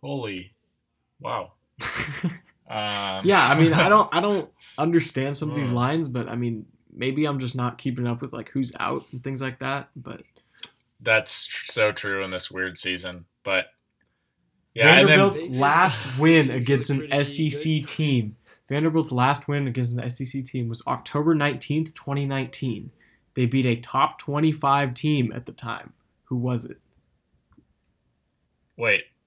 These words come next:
Speaker 1: uh, they beat Ole Miss.
Speaker 2: Wrong.
Speaker 1: What, this is twenty fifteen?
Speaker 2: Twenty nineteen.
Speaker 3: Nineteen.
Speaker 1: Oh, twenty nineteen, they beat a top twenty-five team?
Speaker 2: Yeah.
Speaker 1: Wait.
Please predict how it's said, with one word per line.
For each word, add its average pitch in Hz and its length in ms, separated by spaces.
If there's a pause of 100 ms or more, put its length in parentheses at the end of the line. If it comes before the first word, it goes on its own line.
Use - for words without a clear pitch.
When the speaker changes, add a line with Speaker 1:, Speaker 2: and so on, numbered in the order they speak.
(140)
Speaker 1:
uh, 113 240
they 113 140
beat 123 220
Ole 110 180
Miss. 104 460 (420)
Speaker 2:
Wrong. 123 420
Speaker 1:
What, 117 320
this 120 240
is 113 100
twenty 120 300
fifteen? 139 600
Speaker 2:
Twenty 135 220
nineteen. 131 420
Speaker 3:
Nineteen. 131 560 (120)
Speaker 1:
Oh, 117 180
twenty 151 360
nineteen, 139 560
they 185 100
beat 175 160
a 190 60
top 185 280
twenty-five 196 560
team? 190 280
Speaker 2:
Yeah. 180 420
Speaker 1:
Wait. 104 360